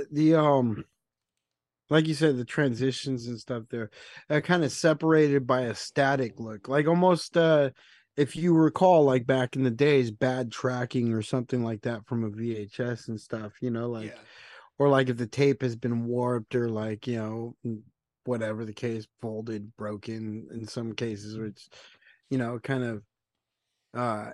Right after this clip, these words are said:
Speaker 1: interrupts the visual. Uh, it, it, it kinda does that transition in between those static changes,
Speaker 2: Right.
Speaker 1: which I thought was interesting.
Speaker 2: Yeah, it was, it was pretty dope. But again, I, I love the way that they did it. So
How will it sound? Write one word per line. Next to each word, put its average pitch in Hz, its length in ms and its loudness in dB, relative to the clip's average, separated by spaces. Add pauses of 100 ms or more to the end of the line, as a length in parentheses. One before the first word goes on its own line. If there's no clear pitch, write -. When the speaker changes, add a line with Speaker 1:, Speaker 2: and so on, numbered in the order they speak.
(120)
Speaker 1:
interrupts 156 600 4
the 135 140 0
visual. 147 720 2 (120)
Uh, 123 460 -2
it, 127 320 -8
it, 135 260 -12
it 123 280 -16
kinda 135 400 -2
does 120 300 -4
that 120 260 -8 (120)
transition 117 800 -6
in 120 140 -6
between 113 380 -6
those 104 200 -8
static 107 460 -10
changes, 104 680 -14
Speaker 2:
Right. 123 180 -16
Speaker 1:
which 127 180 -4
I 160 140 2
thought 170 260 4
was 127 180 0
interesting. 101 500 -10 (880)
Speaker 2:
Yeah, 131 380 -4
it 156 80 -6
was, 147 220 -2
it 151 80 -4
was 143 140 -2
pretty 139 200 -4
dope. 117 200 -6
But 131 140 -8
again, 156 480 -6
I, 135 160 -6
I 131 140 -10
love 135 240 -4
the 135 80 -6
way 127 120 -4
that 120 180 -12
they 123 100 -10
did 113 180 -10
it. 107 120 -14 (1500)
So 165 460 2